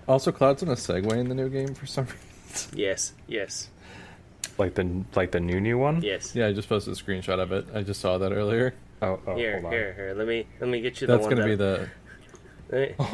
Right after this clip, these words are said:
Speaker 2: no,
Speaker 3: Oh.
Speaker 2: no, it should be this.
Speaker 3: <laughs>
Speaker 2: It gotta be this one, Kill. Come on. We're gonna use this one as the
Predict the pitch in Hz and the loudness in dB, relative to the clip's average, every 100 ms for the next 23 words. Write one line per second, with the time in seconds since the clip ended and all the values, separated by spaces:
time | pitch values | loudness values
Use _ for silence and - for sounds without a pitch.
0 | 170 156 117 139 120 180 147 311 - 269 | 6 8 6 4 0 -2 6 6 8 6
1 | - 196 - 131 135 131 104 110 - 90 | 6 6 6 0 0 -2 -2 -4 -4 -8
2 | 85 87 - - - 90 85 85 - - | -8 -10 -16 -16 -6 -2 -2 -4 -10 -20
3 | - 101 82 76 78 - - - - - | -8 -4 -4 -4 -10 -18 -20 -20 -10 -2
4 | 107 101 98 85 92 - 85 82 80 76 | 0 0 0 -2 -4 -4 -4 -4 -4 -4
5 | 82 | -6